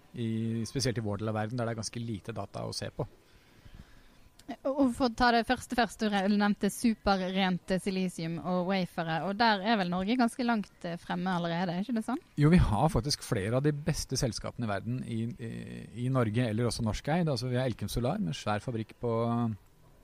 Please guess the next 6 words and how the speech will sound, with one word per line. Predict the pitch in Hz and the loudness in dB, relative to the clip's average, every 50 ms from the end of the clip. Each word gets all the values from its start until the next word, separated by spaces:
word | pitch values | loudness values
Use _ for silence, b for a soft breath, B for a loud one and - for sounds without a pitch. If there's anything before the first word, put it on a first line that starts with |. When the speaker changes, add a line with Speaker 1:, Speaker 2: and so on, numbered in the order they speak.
| - - - - - | -20 -20 -20 -14 -4
Speaker 1:
Fiskå | - 123 - - - 117 | -4 -4 -4 -2 -4 -2
rett | 110 107 - | -2 -2 -4
utenfor | 120 110 104 - 110 | -6 -8 -8 -10 -10
Kristiansand, | 104 - - 107 - 143 180 233 220 - | -10 -8 -8 -6 -4 -2 -2 -2 -4 -6
som | - - 139 139 135 131 131 131 | -6 -6 -6 -4 -4 -4 -2 -2
lager | 127 117 104 101 98 110 117 117 117 | 0 0 -2 -2 -2 -4 -4 -4 -4